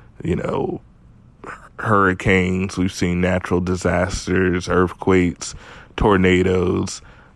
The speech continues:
um, this pandemic that we're currently going through. But we're talking, you know, at most with the pandemic, a few million people worldwide, which it, it sounds, you know, horrific saying a few million people.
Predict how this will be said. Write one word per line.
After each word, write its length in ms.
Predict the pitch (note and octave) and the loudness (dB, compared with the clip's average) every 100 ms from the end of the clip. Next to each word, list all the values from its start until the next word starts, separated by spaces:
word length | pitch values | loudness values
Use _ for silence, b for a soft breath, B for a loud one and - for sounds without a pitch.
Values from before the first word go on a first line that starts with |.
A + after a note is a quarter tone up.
| - | -6
um, 340 | - F2+ F#2 E2 | -2 0 0 0
this 160 | F#2 | -2
pandemic 680 | - - G#2 F#2 F2+ F2+ F#2 | -2 0 2 2 2 2 0
that 120 | E2+ F2+ | 0 -2
we're 140 | F#2 | -2
currently 460 | - G2+ F2+ C2+ E2+ | -2 0 0 -2 0
going 320 | F#2+ F2 F2+ | 2 2 0
through. 360 | F#2 F2+ F#2 F#2 b b b b b - | 0 2 2 0 b b b b b -6
But 200 | - A2 | 0 2
we're 160 | F#2+ A#2+ | 2 2
talking, 840 | C3 A2 G2+ F#2+ F#2+ F2+ F2+ F#2 - _ _ _ | 2 2 0 0 -2 -2 -4 -8 -12 _ _ _
you 200 | G2+ F#2+ | -4 -2
know, 240 | E2 C#2 | -2 -4
at 220 | G2+ G2+ - | -2 -2 0
most 600 | G2 G2 G2 G2 E2+ - | 0 2 4 2 2 -4
with 120 | F2+ | -6
the 80 | - | -6
pandemic, 760 | - G2+ F#2 F#2 F2+ F2 - b b b - | 0 2 4 2 2 -2 -6 b b b -6
a 100 | G2+ | -4
few 260 | - A2+ | 2 4
million 640 | G2 F#2+ F#2+ F#2+ F#2+ F#2+ F#2 | 4 4 4 4 4 0 -4
people 560 | - F#2+ - D#2+ F#2 | -2 -2 -2 -4 -4
worldwide, 800 | - F2+ F#2 E2 F#2 F2+ E2+ - | -2 2 2 2 0 -2 -2 -4
which 240 | F#2+ F#2 - | -4 -4 -4
it, 220 | D#2 - | -6 -6
it 160 | F2 | -8
sounds, 680 | - - F#2 F2 F2+ - - - - - | -4 0 2 2 -2 -6 -12 -18 -16 -4
you 120 | F2+ | -2
know, 180 | F#2 F2+ | -2 -2
horrific 460 | G2+ F#2+ F#2 - | 2 2 2 0
saying 200 | - F#2 | -6 -6
a 40 | F2+ | -6
few 300 | - A2 F#2+ | -2 2 2
million 420 | F#2+ G2+ E2+ F2+ | 4 2 0 -4
people. 420 | F2+ F2+ E2+ F#2 | -4 -4 -4 -6